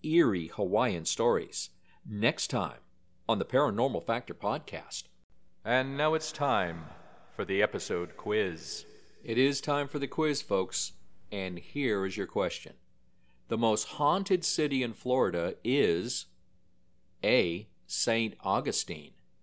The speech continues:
B, Coral Gables, C, Tampa, or D, Fort Lauderdale?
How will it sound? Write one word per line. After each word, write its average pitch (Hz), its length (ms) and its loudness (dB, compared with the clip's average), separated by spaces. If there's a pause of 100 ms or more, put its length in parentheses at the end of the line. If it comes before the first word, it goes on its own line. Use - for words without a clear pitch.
(300)
B, 110 480 2 (120)
Coral 113 340 4
Gables, - 680 -2 (480)
C, - 680 0 (280)
Tampa, 110 520 -6 (680)
or 104 200 4
D, 113 480 0 (220)
Fort 113 300 2
Lauderdale? 95 640 0